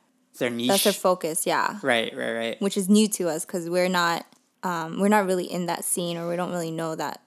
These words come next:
Speaker 2: too well.
Speaker 1: I'm trying
Speaker 2: But
Speaker 1: to
Speaker 2: we
Speaker 1: learn.
Speaker 2: do support them.
Speaker 1: Yeah, I'm trying to learn about the scene. Like, I listen to the Collaboration podcast. I try to follow more Asian American artists on YouTube. There's a lot to learn.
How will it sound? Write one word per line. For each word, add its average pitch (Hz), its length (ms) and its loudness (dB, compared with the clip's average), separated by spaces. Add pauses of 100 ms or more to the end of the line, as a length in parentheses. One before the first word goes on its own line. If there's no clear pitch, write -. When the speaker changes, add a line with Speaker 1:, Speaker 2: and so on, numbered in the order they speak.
Speaker 2:
too 208 280 0
well. 247 460 6 (240)
Speaker 1:
I'm 185 100 2
trying 277 200 8
Speaker 2:
But 190 80 8
Speaker 1:
to - 0 -
Speaker 2:
we 147 80 8
Speaker 1:
learn. 175 140 8
Speaker 2:
do 311 100 6
support - 500 -2
them. 180 380 -2
Speaker 1:
Yeah, 170 300 8 (240)
I'm 202 140 2
trying 277 220 6
to 190 60 6
learn 151 180 6
about 160 280 4
the 170 60 -2
scene. 180 460 0 (300)
Like, 131 260 2 (500)
I 143 120 6
listen 147 360 2
to 139 200 2
the 123 80 0
Collaboration 123 760 2
podcast. 127 1000 0 (480)
I 135 80 -6
try 131 200 2
to 123 100 0
follow 123 600 2
more 120 540 -2 (180)
Asian 127 300 0
American 120 340 -2
artists 120 640 -2
on 113 420 -6 (240)
YouTube. 123 500 -2 (720)
There's 185 160 4
a 190 60 6
lot 147 180 6
to 120 80 -6
learn. 107 280 -6